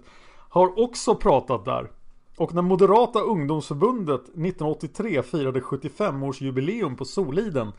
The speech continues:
på Skansen, så var Claes af Ugglas den som talade först. Första gratulationstalare, därför att det gick att härleda Moderaternas ungförbund från Ungsvenska klubben. Men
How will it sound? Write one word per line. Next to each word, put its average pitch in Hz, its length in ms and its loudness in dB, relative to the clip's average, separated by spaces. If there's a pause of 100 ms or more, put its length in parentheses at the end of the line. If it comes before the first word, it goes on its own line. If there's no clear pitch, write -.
(560)
på 160 100 -2
Skansen, 170 560 -2 (340)
så - 160 -4
var 143 200 -2
Claes 196 500 2
af 156 280 2
Ugglas 139 640 4
den 127 380 0
som 123 200 -8
talade 120 480 0
först. - 640 -2 (500)
Första 202 360 2
gratulationstalare, 170 920 2 (400)
därför 139 200 0
att 151 80 0
det 170 60 0
gick 151 180 -2
att 139 80 0
härleda 185 600 4
Moderaternas 127 680 0
ungförbund 123 800 -2 (680)
från 127 460 -4
Ungsvenska 123 720 -6
klubben. 131 600 -2 (640)
Men 196 460 2